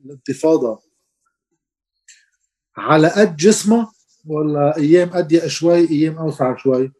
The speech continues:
أنا برأيي لا، مش على قد جسمها. كان في كثير، آه، مق-، مقارب سياسية، آه، من خلال وصف سبعتاش تشرين.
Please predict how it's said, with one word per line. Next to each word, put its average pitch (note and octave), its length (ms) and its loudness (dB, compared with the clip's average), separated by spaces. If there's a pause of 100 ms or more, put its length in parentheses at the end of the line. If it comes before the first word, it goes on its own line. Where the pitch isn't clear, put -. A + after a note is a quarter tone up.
(540)
أنا G#3 160 6
برأيي A3 340 4
لا، A3 180 2
مش F3+ 180 -6
على D#3 180 -2
قد C3 40 -4
جسمها. C#3 380 -4 (520)
كان E3 280 -2
في G3 260 4
كثير، F#3+ 640 4
آه، C3 640 -2
مق-، C3+ 440 -2
مقارب E3 640 4
سياسية، D3+ 720 4 (680)
آه، A#2+ 480 -4
من C#3+ 140 -2
خلال F#3 460 4 (100)
وصف F3 500 -2 (120)
سبعتاش A#2+ 580 -8
تشرين. G#2+ 340 -8